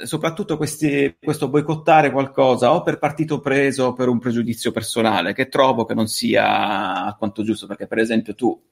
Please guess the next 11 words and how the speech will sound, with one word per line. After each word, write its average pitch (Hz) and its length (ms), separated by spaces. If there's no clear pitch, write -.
Mattia, 98 420
prima 120 220
di 113 100
dire 110 400
"non 110 140
m'è 120 120
piaciuto 110 420
il 110 60
film", 95 540
l'hai 110 160
visto? - 480